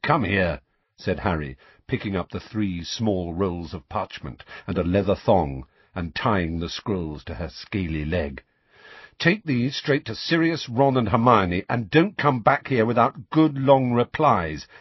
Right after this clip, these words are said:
Keep pecking them till they've written decent length answers if you've got to. Understand?" Hedwig gave a muffled hooting noise, her beak still full of frog. "Get going then," said Harry.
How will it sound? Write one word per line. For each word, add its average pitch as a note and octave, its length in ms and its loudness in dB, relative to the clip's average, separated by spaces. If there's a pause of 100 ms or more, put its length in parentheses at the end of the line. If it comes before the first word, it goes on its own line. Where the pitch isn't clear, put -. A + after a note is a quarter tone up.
(180)
Keep - 280 -8
pecking A#2+ 380 0
them D2 220 -8 (180)
till C#3+ 140 -2
they've A2+ 180 0
written C#3+ 240 -2
decent D#3 460 -6
length B2+ 340 -2
answers A#2 460 2
if D#2+ 100 -10
you've F2+ 160 -8
got - 220 0
to. C2+ 220 -12 (340)
Understand?" C#3+ 640 -2 (920)
Hedwig B2 540 -2 (200)
gave A#2 160 0
a A2 100 2
muffled A2+ 580 -2
hooting E2+ 420 -6
noise, D2 460 -6 (240)
her G2 160 0
beak F2 360 -2
still F2 380 -4
full D#2+ 240 -6
of D2+ 100 -10
frog. C2+ 520 -4 (560)
"Get - 280 2
going A2+ 380 0
then," G2+ 400 -2 (300)
said D#2 240 -10
Harry. C#2 380 -8